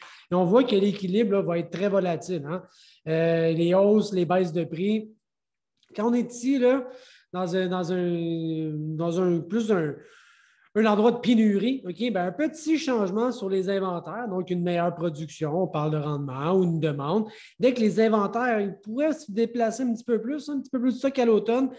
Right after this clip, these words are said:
ben, il pourrait avoir des baisses de prix. Ben, inversement, si jamais il y a un petit peu moins, on va avoir des gros swings à la bourse. Donc, c'est ce que ça veut dire. C'est l'équilibre, là, très, très, très fragile. Un petit changement dans les inventaires, beaucoup de variations de prix.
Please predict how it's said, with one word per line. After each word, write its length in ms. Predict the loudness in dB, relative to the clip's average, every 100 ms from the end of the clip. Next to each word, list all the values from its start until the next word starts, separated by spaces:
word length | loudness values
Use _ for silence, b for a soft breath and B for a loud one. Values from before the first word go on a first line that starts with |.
| B B B
ben, 80 | 0
il 60 |
pourrait 160 | 2 2
avoir 180 | 4 4
des 140 | 2
baisses 260 | 0 -2 -2
de 140 | -6
prix. 280 | -6 -8 -8
Ben, 240 | -6 -2 0
inversement, 600 | 0 0 -2 -2 0 -4 B B B
si 200 | -8 -4
jamais 260 | 0 2 2
il 60 |
y 20 |
a 60 | 2
un 100 | 2
petit 140 | 0
peu 120 | -2 0
moins, 340 | 2 2 0 -4 -10
on 40 |
va 60 | -4
avoir 160 | 0 0
des 120 | 0
gros 220 | 0 -2
swings 280 | -4 -4 -4
à 40 | -4
la 80 |
bourse. 260 | -6 -10 -12 -20 B B 0
Donc, 160 | 0
c'est 120 | 2
ce 80 | 2
que 100 | 2
ça 180 | 2 2
veut 120 | 2
dire. 240 | 0 -2 -6
C'est 180 | -6
l'équilibre, 540 | -2 -2 0 0 0 4
là, 220 | 4 2 -4 -6
très, 200 | -2 0
très, 220 | 0 -2
très 220 | 0 -2
fragile. 640 | -2 -4 0 2 2 0 B B B -8
Un 100 | -2
petit 340 | 0 0 -2
changement 480 | 0 0 0 0 0
dans 80 | 0
les 160 | 0 -2
inventaires, 720 | -4 -4 -4 -4 -2 -4 -6
beaucoup 320 | -10 -10 -4
de 60 | 0
variations 480 | 2 2 0 -4 -10
de 80 |
prix. 300 | -6 -6 -6